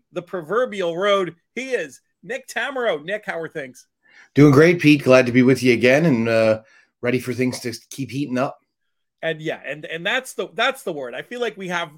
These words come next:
Speaker 1: really our most interesting storyline to tackle, and we'll begin right there with, uh,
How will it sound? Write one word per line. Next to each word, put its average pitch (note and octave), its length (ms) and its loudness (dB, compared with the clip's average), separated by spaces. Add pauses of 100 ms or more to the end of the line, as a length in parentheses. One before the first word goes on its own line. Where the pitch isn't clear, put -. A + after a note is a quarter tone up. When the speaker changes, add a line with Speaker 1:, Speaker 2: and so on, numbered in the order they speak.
Speaker 1:
really G3+ 680 -8 (360)
our F#3+ 80 -4
most F3+ 300 -10
interesting A3 640 -10
storyline D#3+ 760 -6
to C#3 80 -18
tackle, C3+ 680 -10 (340)
and D#3+ 200 -6
we'll E3+ 200 -6
begin D#3+ 480 -8
right D#3+ 400 -6
there C3 520 -6 (320)
with, C#3 500 -8
uh, C3+ 360 -6